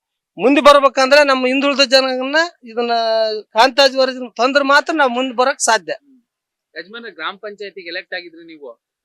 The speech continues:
Speaker 2: ಈ ತಬ್ಬಲಿ ಸಮಾಜಗಳಿಗೆ, ಧ್ವನಿ ಇಲ್ಲದ ಸಮಾಜಗಳಿಗೆ ಇಂಥದ್ದೈತೆ ಇಂಥದ್ದಿಲ್ಲ ಅನ್ನೋದು ಗೊತ್ತಾಯ್ತಾ?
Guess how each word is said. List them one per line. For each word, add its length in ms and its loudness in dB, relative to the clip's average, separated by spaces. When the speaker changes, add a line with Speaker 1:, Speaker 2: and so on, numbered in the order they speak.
Speaker 2:
ಈ 360 -14
ತಬ್ಬಲಿ 460 -10
ಸಮಾಜಗಳಿಗೆ, 920 -18
ಧ್ವನಿ 260 -20
ಇಲ್ಲದ 220 -16
ಸಮಾಜಗಳಿಗೆ 960 -20
ಇಂಥದ್ದೈತೆ 600 -10
ಇಂಥದ್ದಿಲ್ಲ 480 -12
ಅನ್ನೋದು 200 -14
ಗೊತ್ತಾಯ್ತಾ? 560 -14